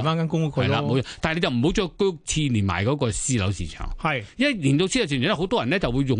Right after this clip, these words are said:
Speaker 2: 一個咩咧，投機投資角度咧，
Speaker 1: 嗯。
Speaker 2: 呢個又唔合乎國家政策喎。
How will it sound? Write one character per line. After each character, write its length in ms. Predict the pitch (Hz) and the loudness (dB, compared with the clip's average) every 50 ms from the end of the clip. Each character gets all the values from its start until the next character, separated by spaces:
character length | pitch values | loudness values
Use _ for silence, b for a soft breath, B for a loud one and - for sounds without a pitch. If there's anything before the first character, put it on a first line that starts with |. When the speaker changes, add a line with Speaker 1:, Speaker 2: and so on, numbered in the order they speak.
| 135 | 2
Speaker 2:
一 20 | 151 | 2
個 80 | 151 127 | 0 0
咩 220 | 123 143 143 131 | 2 2 2 2
咧， 100 | 120 135 143 | 0 0 -2
投 360 | - - - 101 90 92 101 - | 0 0 0 0 0 -2 -2 -2
機 160 | - 165 156 | -2 -2 0
投 200 | - 107 92 87 92 | 0 0 -2 -2 -2
資 120 | - 143 | -2 -2
角 140 | 143 - 110 | -2 -2 -2
度 180 | - - 87 85 | -2 -2 0 0
咧， 140 | 104 127 131 B B B B 156 | 0 0 0 B B B B -8
Speaker 1:
嗯。 100 | 127 117 | -4 -2
Speaker 2:
呢 100 | 120 233 | 0 0
個 60 | 226 214 | 2 0
又 100 | 160 127 | 0 0
唔 120 | 107 113 | 0 0
合 80 | 120 113 | 0 0
乎 160 | - 110 110 | 0 -2 -2
國 120 | - 131 | -2 -2
家 100 | - 165 143 | -2 -2 -2
政 120 | 139 123 | 0 0
策 120 | 113 - | 0 0
喎。 280 | 117 - 107 95 90 - | 0 2 2 2 2 2